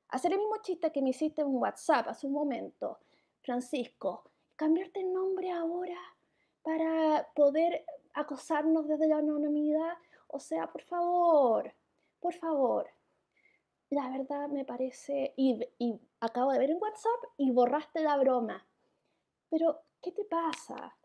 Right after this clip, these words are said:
Por favor, habla con tu nombre, mira la cara, sé valiente. Eh, estás acosando a, estás acosando a gente que está tratando de hacer el bien y hablar de cosas que importan.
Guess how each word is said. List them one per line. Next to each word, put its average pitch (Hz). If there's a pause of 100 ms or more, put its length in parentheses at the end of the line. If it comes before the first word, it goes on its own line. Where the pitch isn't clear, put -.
(320)
Por 302
favor, 320
habla 381
con 339
tu 277
nombre, 269
mira 311
la 294
cara, 277
sé 320
valiente. 277 (540)
Eh, 269 (520)
estás 381
acosando 277 (1000)
a, 269
estás 359
acosando 285
a -
gente -
que 277
está 269
tratando 311
de 339
hacer 320
el 311
bien 311
y 311
hablar 277
de 277
cosas 254
que 240
importan. -